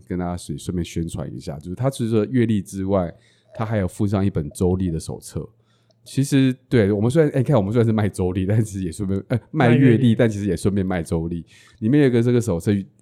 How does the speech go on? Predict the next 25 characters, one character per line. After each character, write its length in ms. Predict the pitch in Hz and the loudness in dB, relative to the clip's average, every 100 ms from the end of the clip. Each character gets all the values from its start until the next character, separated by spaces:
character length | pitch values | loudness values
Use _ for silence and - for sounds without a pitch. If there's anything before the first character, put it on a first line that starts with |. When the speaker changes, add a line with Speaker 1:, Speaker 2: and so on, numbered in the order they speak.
| _ - | _ -10
Speaker 1:
一 100 | 151 | -8
开 320 | - - 160 | -6 0 0
始 140 | 156 107 | 0 -4
其 100 | 101 | -4
实 80 | |
很 160 | 101 90 | -4 -2
单 180 | 98 101 | -2 0
纯， 220 | 104 90 | 0 -2
只 80 | 80 | -2
是 120 | 82 | 0
要 120 | 98 | 0
把 280 | 95 76 76 _ - - _ - | 0 -4 -10 _ -20 -20 _ -2
这 140 | 123 | -2
十 240 | 110 - | 0 0
二 100 | 101 | 2
个 120 | 104 98 | 2 2
月 160 | 104 | 2
份 180 | 95 101 | 2 0
的 80 | 90 | -2
故 220 | - 92 | -4 -6
事 160 | - 87 | -6 -8
写 160 | 78 | -8
进 200 | 73 82 | -8 -10
去。 300 | 80 82 69 - | -8 -8 -10 -6
Speaker 2:
对。 260 | 135 110 | -4 -2